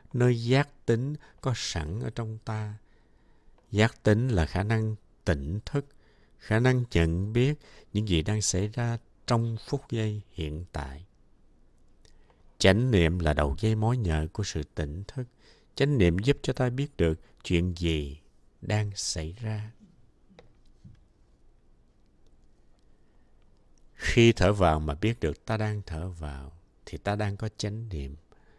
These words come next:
Có chánh niệm là có giác tính. Chánh niệm với giác tính là một. Bởi vì nếu mê mờ thì đâu biết cái gì đang xảy ra. Sự ý thức rõ ràng về hơi thở vào,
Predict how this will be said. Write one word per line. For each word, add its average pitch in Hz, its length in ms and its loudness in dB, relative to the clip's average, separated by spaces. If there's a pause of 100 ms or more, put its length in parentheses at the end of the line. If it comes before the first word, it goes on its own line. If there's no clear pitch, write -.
(480)
Có 104 180 2
chánh 120 300 -2
niệm 78 420 -4
là 76 140 -6
có 98 160 -4
giác 101 340 -4 (140)
tính. 101 240 -4 (720)
Chánh 110 240 -2
niệm 80 220 0
với 101 140 -4
giác 113 260 -6
tính 107 340 -4
là 78 180 -4
một. 69 380 -10 (760)
Bởi 98 160 2
vì 92 280 4
nếu 104 200 2
mê 131 260 4
mờ 85 400 0
thì 85 180 -2
đâu 92 200 -2
biết 139 260 -6
cái 123 140 -4
gì 80 160 -2
đang 104 180 -6
xảy 95 320 -6
ra. 123 260 -8 (1000)
Sự 80 280 -4
ý 120 220 4
thức - 180 -4
rõ 87 400 0
ràng 73 460 -4
về 76 100 -8
hơi 101 180 -6
thở 98 180 -4
vào, 73 400 -10